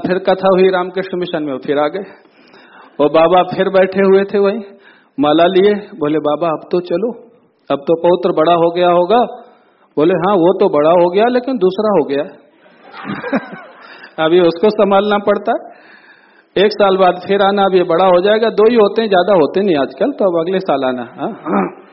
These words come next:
<laughs> नारद जी फिर तीसरे साल आए, फिर वहीं कथा हो रही थी रामकृष्ण मिशन में,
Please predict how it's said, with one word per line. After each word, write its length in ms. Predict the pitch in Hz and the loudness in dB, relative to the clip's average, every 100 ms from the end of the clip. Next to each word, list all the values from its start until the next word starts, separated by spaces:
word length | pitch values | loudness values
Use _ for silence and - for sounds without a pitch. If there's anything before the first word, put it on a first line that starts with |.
| _ _ _ _ _ _ _ _ _ | _ _ _ _ _ _ _ _ _
<laughs> 340 | - 240 220 196 | -6 -2 2 0
नारद 460 | 208 - 180 208 165 | 0 -2 0 0 2
जी 140 | 180 175 - - - | 0 0 -10 -20 -6
फिर 120 | 156 151 | -6 -2
तीसरे 340 | 165 165 180 | -4 -2 -4
साल 280 | 190 185 180 | 0 0 2
आए, 180 | 180 202 - - - _ | 2 0 -2 -16 -20 _
फिर 140 | - 143 | -4 0
वहीं 200 | 151 175 | 2 2
कथा 260 | 185 180 | 0 -2
हो 180 | 190 180 | 0 2
रही 140 | 180 185 | 2 -2
थी 140 | 185 | -2
रामकृष्ण 500 | 170 180 190 185 175 | -2 -4 -4 -6 -4
मिशन 320 | 175 175 175 | -4 -2 -2
में, 220 | 190 226 | 0 0